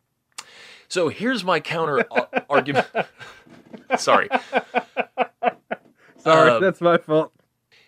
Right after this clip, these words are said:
Speaker 1: they just announced this week that they're doing expanded playoffs, which it was like they put this rush order on doing everything. It was like,
Speaker 2: Ugh.
Speaker 1: "We have twenty-five hours. We can cram something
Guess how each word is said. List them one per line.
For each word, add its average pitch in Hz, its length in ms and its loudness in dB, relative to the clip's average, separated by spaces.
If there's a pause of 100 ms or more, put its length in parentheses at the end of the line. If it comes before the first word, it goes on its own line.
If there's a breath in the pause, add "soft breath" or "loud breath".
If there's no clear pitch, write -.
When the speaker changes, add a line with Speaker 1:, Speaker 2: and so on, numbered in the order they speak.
(120 soft breath)
Speaker 1:
they 165 260 -6
just 151 200 -6
announced 135 280 -2
this 131 140 -6
week 123 140 -8
that 113 100 -12
they're 117 160 -8
doing 113 320 -6
expanded 107 480 -6
playoffs, 120 440 -2
which 104 180 -8
it 110 80 -8
was 95 160 -12
like 92 180 -8
they 90 80 -14
put 104 180 -18
this 98 160 -16
rush 107 520 -4
order 104 360 -4
on 90 140 -10
doing 98 260 -8
everything. 90 400 -10
It 90 100 -14
was 90 140 -18
like, 90 280 -10
Speaker 2:
Ugh. - 680 -8
Speaker 1:
"We 123 120 -2
have 107 160 -2
twenty-five 139 520 -4
hours. 95 320 -8
We 117 80 -10
can 113 160 -14
cram 113 320 -10
something 135 480 -4